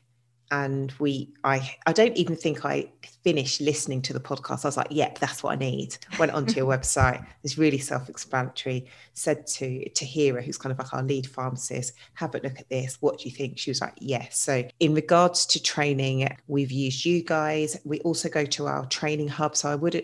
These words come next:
Speaker 1: advise, uh, people to contact their local training hub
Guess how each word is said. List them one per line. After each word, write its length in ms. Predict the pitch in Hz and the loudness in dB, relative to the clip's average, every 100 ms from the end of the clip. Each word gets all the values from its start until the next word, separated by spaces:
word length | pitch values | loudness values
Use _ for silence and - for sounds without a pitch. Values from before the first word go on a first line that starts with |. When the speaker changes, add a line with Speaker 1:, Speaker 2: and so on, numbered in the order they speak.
| - | -4
Speaker 1:
advise, 560 | 151 - 147 139 139 - | -6 0 0 0 -4 -6
uh, 80 | - - | -10 -10
people 340 | - 147 - 139 | -6 -4 -2 -4
to 420 | - 147 143 135 | -2 -2 -2 -2
contact 500 | - 170 151 - 127 | -4 -2 -2 -4 -4
their 160 | 143 139 | -2 -2
local 320 | 135 131 131 | -2 -4 -8
training 460 | - - 131 131 131 | -8 -4 -2 -2 -6
hub 340 | - - | -6 -6